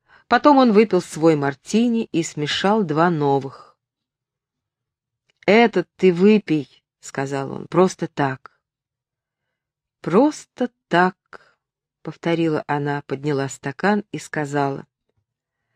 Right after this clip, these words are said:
«За тебя и твой проклятый платок».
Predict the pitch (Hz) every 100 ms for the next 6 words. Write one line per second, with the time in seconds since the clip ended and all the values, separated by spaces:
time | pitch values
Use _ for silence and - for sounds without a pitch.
0 | _ _ _ _ 156 160 214 285 - 254
1 | 190 190 185 160 151 _ _ _ _ -
2 | 160 - 156 233 240 180 156 - 147 226
3 | 277 - 247 - 175 202 - 156 160 -
4 | - _